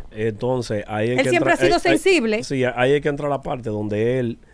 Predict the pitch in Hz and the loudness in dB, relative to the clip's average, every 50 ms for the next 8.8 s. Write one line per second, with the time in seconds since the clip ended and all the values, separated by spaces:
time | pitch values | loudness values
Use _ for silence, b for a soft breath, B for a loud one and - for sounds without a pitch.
0 | b b b - - - - - 117 107 98 120 127 117 123 120 120 131 139 127 | b b b -20 -18 -14 -10 -8 -6 -6 -6 -6 -4 -4 -2 -2 -2 -2 -4 -4
1 | - 123 117 113 104 107 104 104 107 123 135 127 120 113 110 107 110 104 107 131 | -4 -4 -4 -4 -4 -6 -6 -4 -4 -2 -2 -2 -2 -2 -4 -4 -4 -4 -4 -4
2 | 131 123 - 113 101 - 110 107 107 104 104 101 101 101 98 87 - 113 127 135 | -6 -4 -6 -8 -8 -8 -6 -6 -4 -4 -4 -2 -2 -4 -4 -4 -4 -4 -4 -2
3 | 143 139 - - - - b b b b b b - - - 117 113 110 110 107 | -4 -4 -6 -10 -20 -20 b b b b b b -20 -16 -8 -6 -4 -2 -2 -2
4 | 107 107 101 - _ _ _ - - 113 107 117 113 120 127 127 120 120 120 123 | -2 -4 -6 -8 _ _ _ -20 -14 -8 -4 -2 -2 -2 -2 -2 -2 -2 -2 -2
5 | 120 113 120 107 101 - 113 101 110 135 139 135 127 123 127 117 104 90 - 98 | -2 -2 -4 -4 -4 -4 -6 -6 -4 -4 -4 -4 -2 -2 -2 -2 -2 -4 -6 -8
6 | 95 107 98 98 101 101 101 113 117 113 107 104 95 - 117 113 117 117 120 123 | -6 -4 -4 -4 -4 -4 -2 0 0 0 0 -2 -4 -4 -6 -6 -6 -4 -4 -4
7 | 120 113 120 110 113 113 113 113 110 110 107 104 98 110 107 104 104 - 117 107 | -4 -4 -4 -4 -4 -2 -2 -2 -2 -2 -4 -4 -6 -8 -8 -8 -8 -6 -6 -4
8 | 107 107 113 113 113 120 143 139 135 117 107 98 - - 107 104 | -4 -2 -2 -2 -2 -4 -6 -4 -4 -4 -4 -6 -8 -10 -14 -16